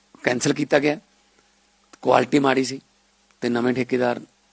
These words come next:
ਨੂੰ ਟੈਂਡਰ ਦਿੱਤਾ ਗਿਆ। ਤੇ ਤੁਸੀਂ ਵੀਡੀਓ 'ਚ ਦੇਖ ਹੀ ਲਿਆ ਹੋਣਾ। ਇਹਦੇ ਨਾਲ ਮੈਸੇਜ ਇਹ ਵੀ ਜਾਂਦਾ ਕਿ ਅਸੀਂ ਕੁਆਲਿਟੀ ਵਾਲੇ ਮਾਮਲੇ 'ਚ ਕੋਈ ਸਮਝੌਤਾ ਨਹੀਂ ਕਰਨਾ ਕਿਸੇ ਪੱਖ ਦਾ।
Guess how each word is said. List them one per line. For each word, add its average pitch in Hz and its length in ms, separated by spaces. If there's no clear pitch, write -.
ਨੂੰ 113 300
ਟੈਂਡਰ 113 280
ਦਿੱਤਾ 113 300
ਗਿਆ। 123 120
ਤੇ 113 360
ਤੁਸੀਂ 127 180
ਵੀਡੀਓ 143 200
'ਚ 143 60
ਦੇਖ 139 180
ਹੀ 147 60
ਲਿਆ 143 100
ਹੋਣਾ। 147 140
ਇਹਦੇ 143 220
ਨਾਲ 175 360
ਮੈਸੇਜ 143 440
ਇਹ 165 100
ਵੀ 170 80
ਜਾਂਦਾ 156 240
ਕਿ 160 140
ਅਸੀਂ 147 300
ਕੁਆਲਿਟੀ 127 380
ਵਾਲੇ 127 120
ਮਾਮਲੇ 113 280
'ਚ 107 80
ਕੋਈ 107 320
ਸਮਝੌਤਾ 123 420
ਨਹੀਂ 92 100
ਕਰਨਾ 92 200
ਕਿਸੇ - 240
ਪੱਖ - 220
ਦਾ। - 120